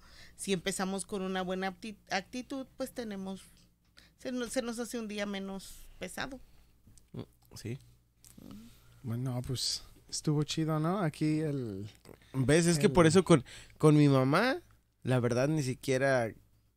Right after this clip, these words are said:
Speaker 2: pude haber pensado en un tema, porque está difícil.
Speaker 3: Va, va, va, va. Y pues, ya ves, am, a-,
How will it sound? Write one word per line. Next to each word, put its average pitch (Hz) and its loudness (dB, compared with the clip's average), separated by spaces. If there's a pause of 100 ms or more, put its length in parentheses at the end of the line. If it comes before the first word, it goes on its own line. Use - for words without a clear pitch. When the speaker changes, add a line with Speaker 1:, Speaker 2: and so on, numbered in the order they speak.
(260)
Speaker 2:
pude 135 2
haber 127 0
pensado 113 -2
en 113 -8
un 113 -10
tema, 98 -10
porque 101 -18
está 117 -12
difícil. 110 -14 (260)
Speaker 3:
Va, 123 0
va, 131 -2
va, 127 0
va. 127 -2 (340)
Y 185 4
pues, 185 2 (260)
ya 175 2
ves, 185 2
am, 165 0 (100)
a-, 156 -12